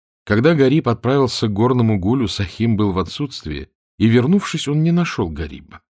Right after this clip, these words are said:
Он вошёл к своей матери и увидал, что она плачет, и спросил её, в чём причина её плача. И она рассказала ему о том, что случилось, и об отъезде его брата.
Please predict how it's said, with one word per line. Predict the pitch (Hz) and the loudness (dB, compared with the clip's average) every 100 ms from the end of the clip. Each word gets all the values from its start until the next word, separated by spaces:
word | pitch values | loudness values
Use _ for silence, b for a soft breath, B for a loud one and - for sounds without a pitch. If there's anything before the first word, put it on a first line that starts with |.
| _ - | _ -4
Он | 107 107 | 0 2
вошёл | 104 - 110 | 2 0 -2
к | - | -4
своей | 90 90 | -4 -4
матери | 78 92 123 131 127 _ _ _ | -2 -4 -4 -8 -8 _ _ _
и | 104 | 4
увидал, | 123 120 135 165 | 4 4 2 2
что | - 127 | 0 0
она | 123 123 | 0 0
плачет, | 120 143 139 92 98 | -2 -2 -2 -6 -8
и | |
спросил | - 123 147 202 151 | -8 -8 -4 0 0
её, | 87 | -2
в | 82 | -4
чём | - 104 | -2 -2
причина | 107 139 - 214 151 | -2 -4 -2 0 0
её | 82 85 | 0 -2
плача. | - 80 71 - - - _ _ _ - | -4 -6 -8 -12 -16 -20 _ _ _ 0
И | |
она | 113 120 123 | 2 4 2
рассказала | 127 - 143 156 170 | 0 -2 -2 0 2
ему | 123 107 104 | 4 4 0
о | |
том, | 92 120 | 0 -2
что | 120 - | -2 -6
случилось, | 95 - 82 - 139 139 120 | -8 -8 -8 -4 -2 0 -2
и | - | -2
об | 101 101 | 0 0
отъезде | 95 95 131 110 104 | -2 -2 -4 -2 -2
его | 101 92 | -2 -2
брата. | 78 76 76 - - | -6 -8 -12 -18 -20